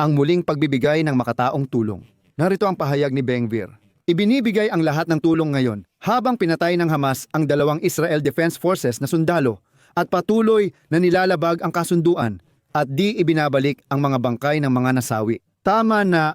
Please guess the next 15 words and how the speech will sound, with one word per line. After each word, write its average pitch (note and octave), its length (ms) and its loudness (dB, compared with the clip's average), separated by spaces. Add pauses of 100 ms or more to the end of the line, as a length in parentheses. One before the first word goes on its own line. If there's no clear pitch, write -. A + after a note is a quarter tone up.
ang B2+ 160 -4
pag-urong." A#2+ 640 -4 (640)
Sa F3 160 0
huli G#3 240 2
ngayong D#3+ 240 -2
araw, D3 400 -4 (240)
ibinalik D#3+ 480 -2
ng E3+ 80 -2
Hamas D#3 480 -2
ang C#3+ 80 -4
labindalawa C3+ 640 -4 (160)
sa - 160 -8
dalawampu't D3+ 560 -2
walong C#3+ 320 -2
bangkay C3 400 -6